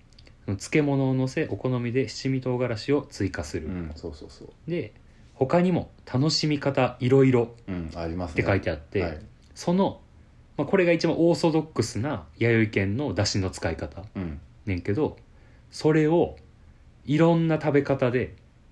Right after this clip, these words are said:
Speaker 1: 出汁を使うメニューが、
Speaker 2: うん。
Speaker 1: もうあると。
Speaker 2: はあ。
Speaker 1: っていう中で、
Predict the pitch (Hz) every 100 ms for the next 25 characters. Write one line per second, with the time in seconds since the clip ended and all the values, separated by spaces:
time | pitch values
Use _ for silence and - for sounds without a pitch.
0 | - 104 101 - 107 78 - - 95 90
1 | 87 - 107 101 87 82 85 92 - -
2 | - - 107 85 85 90 - - - -
3 | - 101 82 - - - - - - -
4 | - - 165 160 156 139 147 131 147 104